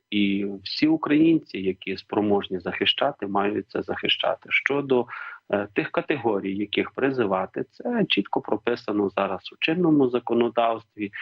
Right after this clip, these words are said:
А ті прогалини, ті помилки, які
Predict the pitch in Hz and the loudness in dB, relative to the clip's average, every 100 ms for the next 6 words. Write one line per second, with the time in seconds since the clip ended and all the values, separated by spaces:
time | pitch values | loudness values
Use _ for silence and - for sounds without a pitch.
0 | - - _ - 104 - - 165 151 165 | -14 -16 _ 0 0 -2 -2 0 0 0
1 | 170 156 123 110 101 - 117 127 135 151 | 0 -4 -6 -8 -10 -6 -6 -2 -2 0
2 | 127 113 110 107 104 104 - - 107 | -2 -4 -6 -4 -2 -4 -4 0 2